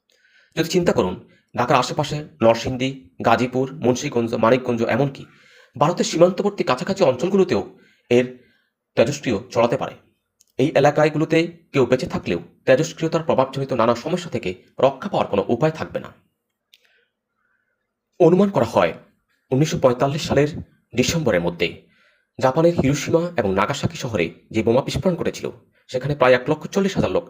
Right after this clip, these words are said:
তাৎক্ষণিক মারা যান। নাগাসাকিতে প্রায় চুয়াত্তর হাজার লোক মারা যান এবং পরবর্তীতে এই দুই শহরে বোমার পার্শ্ব প্রতিক্রিয়ায় সৃষ্ট রোগে আক্রান্ত হয়ে মারা যান আরও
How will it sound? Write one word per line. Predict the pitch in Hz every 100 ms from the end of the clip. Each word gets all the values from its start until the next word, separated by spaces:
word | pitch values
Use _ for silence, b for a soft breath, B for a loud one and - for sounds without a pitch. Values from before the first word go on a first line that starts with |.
| _
তাৎক্ষণিক | - - - -
মারা | - -
যান। | - - - _ _ _ _ _ _ _ _ _ _ _ _ _ -
নাগাসাকিতে | 127 196 - - 202
প্রায় | 196 196
চুয়াত্তর | 202 - 156
হাজার | 110
লোক | 95 -
মারা | 90
যান | - - - _ _ -
এবং | 104 98
পরবর্তীতে | 123 131 143 147 151
এই | - 110
দুই | 131
শহরে | - 110 90 90 b b b
বোমার | 127 135
পার্শ্ব | - 170 -
প্রতিক্রিয়ায় | - - - - - _ _ _ _ _ _
সৃষ্ট | - 127 -
রোগে | 120 120 151 - -
আক্রান্ত | 110 131 135
হয়ে | - 92
মারা | 95
যান | 117 135 143 b b b
আরও | 101